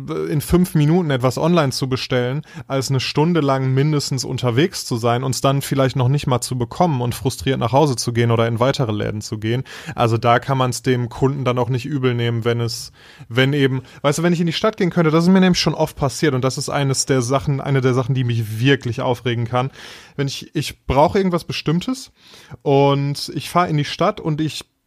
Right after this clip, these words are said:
weiß ungefähr, in welchem Laden ich das bekomme und dann gehe ich dahin und dann gibt's das da nicht und dann gehe ich in die,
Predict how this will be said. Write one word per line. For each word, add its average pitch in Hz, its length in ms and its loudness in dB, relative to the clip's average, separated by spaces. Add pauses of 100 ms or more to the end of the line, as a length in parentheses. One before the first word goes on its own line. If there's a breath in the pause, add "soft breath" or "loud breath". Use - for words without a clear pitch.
(220)
weiß 147 360 2
ungefähr, 170 480 2
in 139 100 -2
welchem 139 220 -2
Laden 139 260 2
ich 127 80 -6
das 127 160 -2
bekomme 165 400 0
und 143 160 0
dann 135 100 4
gehe 127 120 0
ich 117 100 -6
dahin 131 240 0
und 151 120 -6
dann 117 120 -4
gibt's 147 260 -4
das - 140 -10
da 143 120 2
nicht 135 220 -2
und 135 80 -4
dann 123 120 0
gehe 127 120 -2
ich 127 140 -8
in 127 220 -4
die, 117 300 -2